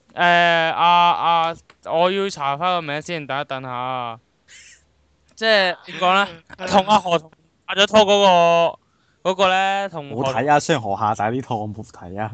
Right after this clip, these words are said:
Speaker 2: 同阿河童拍咗拖，漫畫，畫漫畫嗰個？
Speaker 1: 係啊，畫，誒，學，學畫漫畫嗰個，係。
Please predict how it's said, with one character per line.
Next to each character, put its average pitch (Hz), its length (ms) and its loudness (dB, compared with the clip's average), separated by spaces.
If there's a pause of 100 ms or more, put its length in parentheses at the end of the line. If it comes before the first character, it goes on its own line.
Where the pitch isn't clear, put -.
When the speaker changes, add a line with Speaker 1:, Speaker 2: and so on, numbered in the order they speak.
(440)
Speaker 2:
同 127 120 -20
阿 139 260 -8
河 123 240 -16
童 107 220 -20
拍 123 80 -8
咗 127 140 -10
拖， 127 360 -12 (440)
漫 180 120 0
畫， 160 220 -2 (220)
畫 175 160 0
漫 175 200 2
畫 175 200 -2
嗰 214 160 2
個？ 196 280 2 (840)
Speaker 1:
係 208 120 -8
啊， 233 340 4
畫， 175 160 -12
誒， 185 320 -4
學， 175 180 -6
學 170 120 -14
畫 175 240 -6
漫 160 280 -8
畫 170 140 -4
嗰 180 140 -4
個， 165 80 -4
係。 135 320 -4